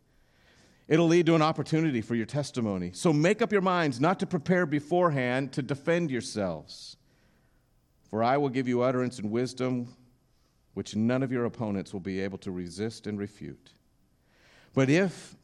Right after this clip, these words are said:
but you will be betrayed, even by parents and brothers and relatives and friends,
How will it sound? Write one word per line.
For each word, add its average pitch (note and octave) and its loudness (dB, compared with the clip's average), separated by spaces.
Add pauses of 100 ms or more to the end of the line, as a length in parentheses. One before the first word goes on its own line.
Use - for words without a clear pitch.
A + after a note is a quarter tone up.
(120)
but C3+ 2
you F3+ 2
will C#3+ 2
be C#3+ 2
betrayed, G#2 -2 (880)
even G3 2
by E3 2
parents F3 -2
and B2+ -2
brothers D#3+ 0
and B2+ -2
relatives D#3 0
and B2+ -4
friends, D3 -2